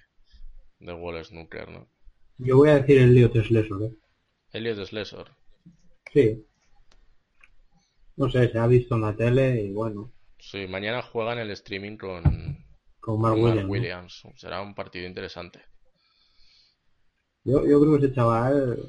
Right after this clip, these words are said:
Speaker 2: tiene, tiene la, la rabia esa de
Speaker 1: Sí, yo, yo cuando estuve
Speaker 2: Eh.
Speaker 1: allí en el, en el P T C en dos mil doce, creo que fue a finales,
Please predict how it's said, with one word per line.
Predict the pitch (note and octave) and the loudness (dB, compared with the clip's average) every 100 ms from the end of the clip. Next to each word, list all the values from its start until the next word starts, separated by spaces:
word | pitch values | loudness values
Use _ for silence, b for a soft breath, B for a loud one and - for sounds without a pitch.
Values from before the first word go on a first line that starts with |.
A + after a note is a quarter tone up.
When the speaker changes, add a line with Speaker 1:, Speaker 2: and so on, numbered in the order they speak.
| - - | -18 -10
Speaker 2:
tiene, | B2 B2 A#2+ A2+ | -2 0 0 -2
tiene | - C3 | -2 0
la, | B2+ A#2+ A2+ A2 - - - - - | 2 2 2 -2 -4 -8 -8 -10 -6
la | B2 A2 | -4 0
rabia | A#2 B2 A#2 A2 G#2+ | 2 4 4 2 2
esa | A#2 A#2+ A2 | 0 -2 -6
de | G#2+ G2+ G2 F#2+ F#2+ G2 G2+ - _ _ _ _ _ _ - - _ _ _ _ _ | -6 -6 -6 -8 -10 -12 -16 -20 _ _ _ _ _ _ -20 -20 _ _ _ _ _
Speaker 1:
Sí, | - G2+ | -16 -12
yo, | G2+ A#2 - | -12 -14 -14
yo | A2 | -10
cuando | A2 A#2 | -8 -8
estuve | G#2 A2+ A2 | -8 -8 -6
Speaker 2:
Eh. | G#2+ | -6
Speaker 1:
allí | G#2+ A2 | -6 -6
en | A2 | -8
el, | G#2+ G#2+ G#2+ - | -10 -10 -12 -14
en | G#2+ | -14
el | G2+ G2 F#2+ F#2+ F#2+ | -12 -12 -12 -14 -14
P | G2+ | -12
T | F#2 | -12
C | - G2 F#2+ | -12 -10 -8
en | F#2 F2 F2 | -8 -12 -16
dos | F2 F#2 | -16 -18
mil | F2+ F#2+ F2+ F2+ | -16 -18 -18 -20
doce, | - - G2+ | -20 -20 -20
creo | F#2+ F#2+ | -18 -20
que | - | -20
fue | _ - | _ -2
a | |
finales, | - G#2 - - - | -2 -8 -12 -12 -18